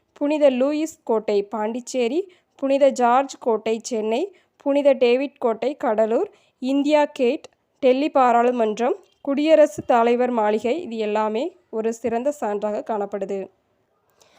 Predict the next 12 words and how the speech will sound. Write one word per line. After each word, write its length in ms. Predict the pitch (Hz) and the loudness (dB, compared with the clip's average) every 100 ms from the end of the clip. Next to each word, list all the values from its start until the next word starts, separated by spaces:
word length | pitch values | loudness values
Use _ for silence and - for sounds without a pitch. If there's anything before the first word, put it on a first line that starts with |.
| _ _ - | _ _ -8
அடுத்து 240 | 262 247 | -4 -2
பன்னிரெண்டாவது 540 | 262 247 254 269 269 262 | 0 0 0 0 -2 -2
கொஸ்டின், 380 | 233 - 240 370 - _ - | -6 -6 -6 -6 -8 _ -6
டெல்லியில் 500 | 240 254 277 339 311 | 2 2 2 0 0
உள்ள 280 | 254 233 | -2 -2
மிகப்பெரிய 640 | 277 240 294 294 277 294 277 | -2 0 0 0 0 2 2
அருங்காட்சியகம் 880 | 233 240 262 247 - 226 214 214 370 - | 2 0 0 0 -4 -6 -4 -4 -6 -8
இந்தியாவின் 640 | 240 262 294 294 269 294 | -6 -2 2 2 2 0
மிக 260 | 247 240 294 | -4 0 0
பெரும் 360 | 285 254 302 226 | 0 -2 -2 -2
தேசிய 440 | 240 277 320 302 | -2 -2 0 0
அருங்காட்சியகமாகும். 1040 | 233 240 254 240 220 233 214 214 202 247 | 0 -2 -2 -4 -4 -6 -4 -6 -6 -6